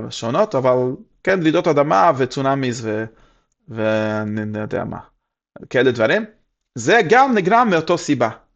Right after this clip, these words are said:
אז ע-, עד כאן מה שהוא אמר על, מה שהוא אומר על זה. זה הדבר האחרון. ומפה הגענו, מהתחילת העניין של העולם כולו כאיש אחד, שהוא, יש לו שרשרת סיבתית אחד, ושהוא פועל כאחד, עד לדבר האחרון, שזה ה-,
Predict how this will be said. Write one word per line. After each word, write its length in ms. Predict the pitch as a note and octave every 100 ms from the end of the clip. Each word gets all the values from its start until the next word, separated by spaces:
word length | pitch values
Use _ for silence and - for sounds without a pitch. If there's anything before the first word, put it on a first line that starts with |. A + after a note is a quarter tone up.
| -
אז 100 | C#3+
ע-, 280 | D#3 F#3 -
עד 100 | G3
כאן 200 | - G3+
מה 120 | F#3
שהוא 140 | F3 F3+
אמר 260 | D#3 B2
על, 80 | A2+ A2+ - -
מה 80 | B2
שהוא 160 | -
אומר 180 | C#3 C3
על 100 | A#2
זה. 140 | A#2 A2+
זה 180 | C#3+
הדבר 280 | D#3 C#3 C#3+
האחרון. 420 | C3+ - B2+ A#3 A#3+ - - _ -
ומפה 560 | C3 B2 C#3 C#3+ G3 F#3
הגענו, 360 | E3 E3+ E3 -
מהתחילת 800 | E3 G3 F3 - - D#3 D#3 D#3
העניין 460 | C#3 C3 C3+ C3 A2+ - _ -
של 300 | - D3 C3 B2+ - _ _ _ -
העולם 260 | B2 D3 C#3
כולו 240 | D3+ D3
כאיש 300 | C3+ D3 -
אחד, 380 | A#2+ F#3+ G3 F3
שהוא, 560 | - C#3 C3 B2+ A#2+ B2
יש 200 | B2+ -
לו 200 | B2 A#2+
שרשרת 340 | B2+ B2+ C3
סיבתית 420 | - A#2 A2+ G3+
אחד, 360 | D#3 D#3+ D3 C3+
ושהוא 200 | B2 B2+ -
פועל 180 | C#3
כאחד, 440 | D3 B2 - G#3+ A3+ A3+ - - -
עד 300 | D#3 A3 F3
לדבר 840 | E3+ D#3 D3+ D3 - - - D#3+
האחרון, 400 | D#3 C#3+ D#3+ A#3+
שזה 320 | F#3+ D3 E3
ה-, 120 | E3+